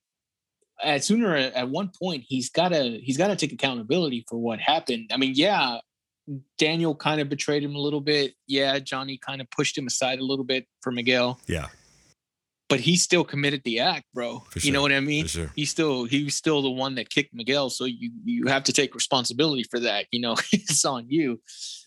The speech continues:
Speaker 1: But, um, but no, yeah, just, like, Daniel and Johnny always seem to find a way to just
Speaker 2: <laughs>
Speaker 1: relive the past, man.
Speaker 2: Just start
Speaker 1: To
Speaker 2: beefing,
Speaker 1: just
Speaker 2: dude. They're just
Speaker 1: Exactly.
Speaker 2: beefing.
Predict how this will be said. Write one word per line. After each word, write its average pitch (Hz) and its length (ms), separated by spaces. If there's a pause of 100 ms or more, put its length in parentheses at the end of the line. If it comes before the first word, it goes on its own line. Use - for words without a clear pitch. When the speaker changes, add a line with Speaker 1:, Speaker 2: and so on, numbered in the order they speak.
(100)
Speaker 1:
But, 120 360
um, 113 360 (600)
but 151 100
no, 170 280
yeah, 160 340
just, 135 260 (200)
like, 143 200
Daniel 151 320
and 139 100
Johnny 143 280
always 143 280
seem 147 160
to 135 60
find 143 240
a 135 40
way 135 260
to 120 380
just - 440 (160)
Speaker 2:
<laughs> - 160
Speaker 1:
relive 147 440
the 151 100
past, 170 560
man. 123 100
Speaker 2:
Just - 140
start 95 240
Speaker 1:
To - 80
Speaker 2:
beefing, 113 240
Speaker 1:
just 78 200
Speaker 2:
dude. 92 340
They're 87 120
just 90 140
Speaker 1:
Exactly. 151 680
Speaker 2:
beefing. - 160